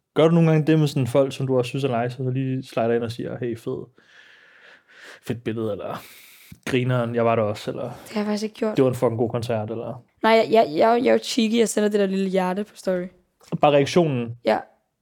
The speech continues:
Speaker 1: Ja, den
Speaker 2: Liker,
Speaker 1: der, der ikke
Speaker 2: liker
Speaker 1: nogen
Speaker 2: en
Speaker 1: ser.
Speaker 2: story.
Speaker 1: Den der ikke nogen ser.
Speaker 2: Jeg synes jo.
Speaker 1: Jeg har aldrig set, hvis du har gjort det med mig, for eksempel.
Speaker 2: Jeg har liket en af dine. Det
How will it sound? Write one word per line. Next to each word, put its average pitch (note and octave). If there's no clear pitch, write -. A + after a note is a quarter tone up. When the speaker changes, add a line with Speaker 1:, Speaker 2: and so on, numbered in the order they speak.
Speaker 1:
Ja, G3
den G3
Speaker 2:
Liker, G#3+
Speaker 1:
der, C3+
der A#3+
ikke -
Speaker 2:
liker G#3+
Speaker 1:
nogen A3+
Speaker 2:
en A3+
Speaker 1:
ser. G#3+
Speaker 2:
story. G#3
Speaker 1:
Den C#3
der A#2
ikke G#2+
nogen G2
ser. A2
Speaker 2:
Jeg F3
synes G3
jo. F#3
Speaker 1:
Jeg C#3
har D3
aldrig C#3+
set, C3
hvis A#2+
du -
har C3
gjort B2+
det B2+
med A#2
mig, A#2
for B2
eksempel. -
Speaker 2:
Jeg G#3+
har B3+
liket A#3
en G#3+
af G#3
dine. G#3+
Det G#3+